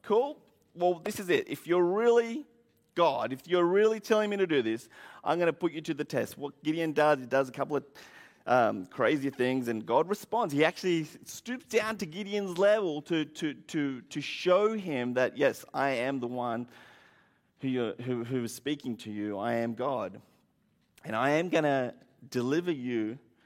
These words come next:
to, to deliver Israel through you. You're gonna be my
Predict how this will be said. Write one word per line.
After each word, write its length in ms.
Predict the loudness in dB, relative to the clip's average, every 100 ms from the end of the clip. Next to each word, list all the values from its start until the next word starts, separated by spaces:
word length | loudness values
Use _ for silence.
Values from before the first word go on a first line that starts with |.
| -8
to, 100 | -4
to 180 | -2 -2
deliver 440 | -2 -2 0 0
Israel 420 | 0 -2 -2 -2
through 420 | -4 -10 -6 -4
you. 440 | -2 -6 -8 -8 -12 -18 _ _ _ _ _ _ -2
You're 160 | -2
gonna 180 | 0 -2
be 140 | -2
my 240 | -4 -4